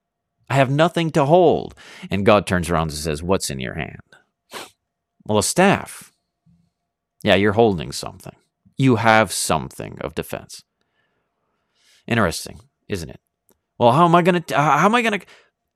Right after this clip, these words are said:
convince people out there that they need you, Father, that they need God and your Son? I, these people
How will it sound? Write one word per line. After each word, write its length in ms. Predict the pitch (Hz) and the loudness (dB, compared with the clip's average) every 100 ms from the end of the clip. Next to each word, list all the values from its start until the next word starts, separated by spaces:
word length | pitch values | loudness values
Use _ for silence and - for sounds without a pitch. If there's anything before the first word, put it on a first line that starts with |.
| _ _ _ - | _ _ _ -6
convince 520 | 180 175 135 247 - | -2 0 2 0 -2
people 340 | - 127 98 | -2 -2 0
out 200 | 87 76 | 0 0
there 200 | 69 80 | -2 -6
that 220 | 87 113 107 | -2 -2 0
they 140 | 135 | 0
need 340 | 135 196 370 | 2 0 0
you, 280 | 202 92 - - | -4 -6 -8 -14
Father, 520 | - 80 104 208 214 | -4 0 2 2 4
that 160 | 156 143 | 2 2
they 100 | 156 | 2
need 220 | 190 147 | 0 0
God 280 | 175 202 208 | 2 4 2
and 120 | 156 | 0
your 80 | 143 | -2
Son? 360 | - 185 196 | -4 -4 0
I, 220 | 160 151 147 | 2 2 0
these 240 | 165 208 | -4 -6
people 400 | - 233 190 139 | -8 -10 -6 -8